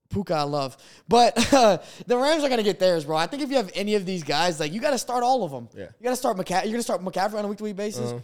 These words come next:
Speaker 1: You're gonna start Ayuk on a week-to-week basis, probably as a wide receiver too.
Speaker 2: Yeah.
Speaker 1: Maybe as a flex if your team is really deep. And then Debo, you're gonna start him 'cause it's just like he's a boomer.
Speaker 2: Brandon
Speaker 1: He,
Speaker 2: Ayuk
Speaker 1: he's gonna
Speaker 2: is,
Speaker 1: boom.
Speaker 2: Brandon Ayuk was on my bench this week.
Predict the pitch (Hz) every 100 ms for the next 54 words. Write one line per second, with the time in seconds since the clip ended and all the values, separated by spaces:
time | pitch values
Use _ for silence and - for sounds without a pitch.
0 | - 170 190 185 151 170 170 190 165 147
1 | 143 147 131 139 143 - 247 294 175 156
2 | 151 139 120 165 135 113 120 110 _ 160
3 | 202 175 143 - 147 123 120 120 143 120
4 | 127 123 107 113 - _ - - _ 220
5 | 233 208 143 156 262 214 185 160 139 -
6 | 113 107 110 - 185 214 202 220 220 196
7 | 175 165 165 123 139 139 127 135 208 135
8 | 131 139 123 123 143 135 120 117 107 95
9 | 104 104 - - - - -